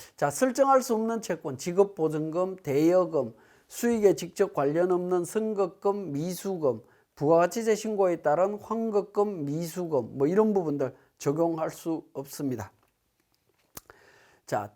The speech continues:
채무 보증으로 인하여 발생하는 구상채권 처분 손실, 에, 필요경비 산입할 수 있느냐 하는 건데,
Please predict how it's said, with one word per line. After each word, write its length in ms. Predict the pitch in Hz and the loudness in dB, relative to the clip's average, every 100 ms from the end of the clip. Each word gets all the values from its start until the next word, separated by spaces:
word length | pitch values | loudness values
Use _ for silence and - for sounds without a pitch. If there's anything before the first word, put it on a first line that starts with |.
| _ | _
채무 460 | - 262 269 269 | 2 4 4 2
보증으로 500 | 226 185 190 240 220 | 2 2 2 0 0
인하여 400 | 185 180 170 170 | 0 4 4 4
발생하는 800 | 160 143 160 - 180 175 165 175 | 2 -2 -2 -2 -2 -2 -2 -4
구상채권 840 | - 143 151 226 240 226 208 196 175 | -6 -6 -2 -2 -2 -4 -2 -2 -2
처분 400 | - 196 190 190 | -2 -2 -2 -4
손실, 500 | 175 160 156 139 - _ _ | -4 -6 -4 -6 -6 _ _
에, 240 | 139 131 127 | -2 -2 -4
필요경비 540 | - 196 185 185 175 | 2 2 4 0 -2
산입할 480 | 160 160 170 180 175 | -4 -6 -4 -4 -4
수 140 | 170 | -4
있느냐 300 | 147 160 165 | -4 -2 -2
하는 160 | 147 139 | -2 -2
건데, 280 | 139 175 | 0 0